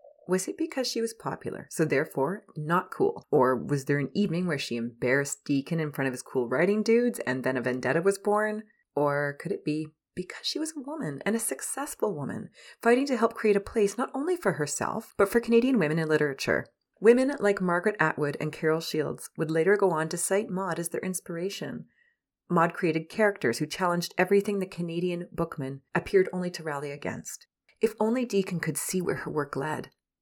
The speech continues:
Scholar Irene Gamble wrote, "An L M Montgomery heroine takes charge of her own pleasure and sidesteps the traditional model of male dominance and female submission. Her girl heroines grow into young women who generate their pleasure through creative work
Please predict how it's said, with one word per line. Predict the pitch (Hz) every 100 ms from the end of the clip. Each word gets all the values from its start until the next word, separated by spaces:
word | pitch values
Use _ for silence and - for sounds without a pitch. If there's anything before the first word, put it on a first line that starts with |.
| _ -
Scholar | - 185 190 220 -
Irene | 156 156 165 160
Gamble | 143 160 - -
wrote, | - 151 139 - - _ _ _ _ _
"An | 165 -
L | 156 170
M | 185
Montgomery | 196 214 196 185
heroine | 180 196 170 151 151 147 _
takes | - 226 -
charge | - 202 220 165
of | 160
her | 170
own | 156 143
pleasure | - - - - - -
and | - 165
sidesteps | - 175 208 - - - -
the | -
traditional | - - - - 98
model | 190 135 143
of | 143
male | 151 143
dominance | 127 175 208 208 214 -
and | - 151 147
female | 151 147 143
submission. | - - 160 - - - -
Her | - 190
girl | 175 208 262
heroines | 196 196 165 156 151
grow | 151 147
into | 147 147
young | 147 147
women | 147 147
who | 139
generate | 143 - 147 147 - -
their | 143
pleasure | - 196 170 147
through | - 139
creative | - 135 131 -
work | 220 240 -